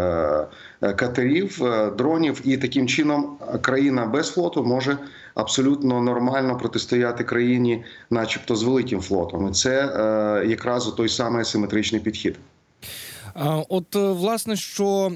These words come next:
Speaker 2: е, е, в Міністерстві цифрової трансформації,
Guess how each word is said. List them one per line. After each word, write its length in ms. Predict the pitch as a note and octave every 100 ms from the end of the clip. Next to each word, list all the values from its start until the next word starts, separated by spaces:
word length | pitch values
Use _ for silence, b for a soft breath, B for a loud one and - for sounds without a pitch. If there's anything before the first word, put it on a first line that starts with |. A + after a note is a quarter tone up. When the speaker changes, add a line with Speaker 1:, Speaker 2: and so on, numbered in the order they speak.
| -
Speaker 2:
е, 80 | D#3
е, 640 | D#3+ D#3+ D#3+ D#3 D#3+ D3+
в 80 | D3+
Міністерстві 800 | F3 E3 F#3+ E3 E3+ E3 D#3+ D#3
цифрової 640 | D3 D#3+ E3+ E3+ E3+ D#3
трансформації, 1200 | C#3+ D3 C#3 - D#3+ D#3+ A3+ A#3 - E3+ D3+ C#3+